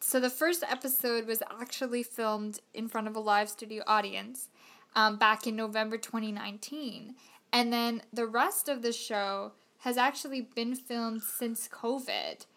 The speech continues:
So they started shooting again in September twenty twenty, and they finished just before Christmas. So wow, they packed in eight episodes in, like,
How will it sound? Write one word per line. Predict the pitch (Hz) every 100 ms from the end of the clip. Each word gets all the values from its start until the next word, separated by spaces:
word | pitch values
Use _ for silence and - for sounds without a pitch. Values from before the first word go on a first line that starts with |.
| - -
So | - 240 220
they | 214 240
started | - 240 254 262
shooting | - 254 254 233
again | 214 196 202 208
in | 220
September | 208 233 - - 226 226
twenty | 226 226 214 214
twenty, | - 226 208 226 233 _ -
and | 233 233
they |
finished | 233 254 240 240 - - _ _ -
just | 226 -
before | 233 - 220
Christmas. | 214 - 240 - 208 - -
So | 226
wow, | 208 226 220 202
they | 220
packed | - 277 294 285
in | 226 202
eight | - 247 240
episodes | 226 233 247 - 196 185 190 - - -
in, | 226 220
like, | 214 190